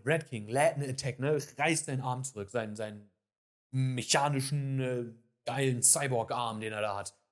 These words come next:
Und zieht ihn zu und sagt, „Steam!“ Und lädt einen Attack auf Frankie. Auf der anderen Seite, gegenüber, in der Luft. Auch einen Attack am Aufladen. Strong! Und setzt dann den Move ein, den wir schon kennen. Das Strong Right setzt er ein.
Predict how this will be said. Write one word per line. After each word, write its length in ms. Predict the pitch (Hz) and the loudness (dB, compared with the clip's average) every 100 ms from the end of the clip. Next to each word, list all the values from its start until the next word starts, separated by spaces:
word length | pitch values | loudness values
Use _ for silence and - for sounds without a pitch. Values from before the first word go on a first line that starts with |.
| _ _ | _ _
Und 240 | 117 113 - _ | -6 -6 -10 _
zieht 240 | - 180 151 | 6 6 6
ihn 120 | 143 | 2
zu 140 | 147 | 2
und 80 | 131 | 2
sagt, 200 | 120 - | 0 -4
„Steam!“ 960 | - - - - 202 185 165 175 151 127 | 0 4 4 8 10 10 8 6 4 2
Und 100 | 120 | 2
lädt 100 | 139 | -2
einen 100 | 135 | -2
Attack 260 | 123 139 | -4 -4
auf 240 | 117 101 - | -4 -6 -2
Frankie. 440 | 170 139 - 104 | 0 0 -4 -6
Auf 200 | - 135 | 0 0
der 140 | 156 151 | 0 -2
anderen 180 | 139 | -2
Seite, 180 | 117 110 | -2 -4
gegenüber, 520 | 123 185 170 160 131 | 0 0 0 2 2
in 120 | 196 185 | 2 0
der 120 | 139 | 2
Luft. 260 | 123 - - _ _ | 2 0 -4 _ _
Auch 160 | 202 185 | 2 2
einen 100 | 160 | 0
Attack 220 | 165 139 | 0 0
am 100 | 123 | -2
Aufladen. 380 | 117 113 104 101 | -4 -8 -10 -6
Strong! 880 | - - 165 190 185 170 143 117 - _ - | -2 -2 2 6 8 8 6 2 -4 _ -4
Und 80 | |
setzt 260 | 120 135 - | -2 0 0
dann 220 | 135 127 - | 2 0 -2
den 160 | 131 123 | -2 2
Move 240 | 156 156 | 2 4
ein, 120 | 139 135 | 2 0
den 140 | 147 | 0
wir 60 | 143 | 0
schon 180 | 139 135 | -4 -4
kennen. 240 | 139 135 | -2 0
Das 160 | 123 - | 0 0
Strong 420 | - 156 143 127 120 147 | 0 0 0 -2 0 4
Right 280 | 175 143 | 4 2
setzt 300 | - 120 - | 0 2 0
er 80 | 113 | -2
ein. 200 | 113 110 | -8 -12